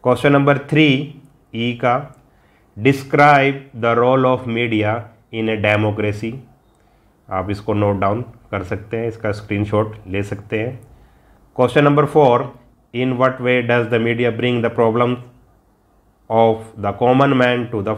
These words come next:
forefront?" आप इसको नोट डाउन कर सकते हैं।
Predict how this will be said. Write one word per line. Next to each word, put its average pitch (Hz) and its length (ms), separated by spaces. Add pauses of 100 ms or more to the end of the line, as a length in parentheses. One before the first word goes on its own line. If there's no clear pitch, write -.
forefront?" 104 500 (500)
आप 92 180
इसको - 280
नोट 101 220
डाउन 104 380 (500)
कर 104 120
सकते 113 380
हैं। 113 260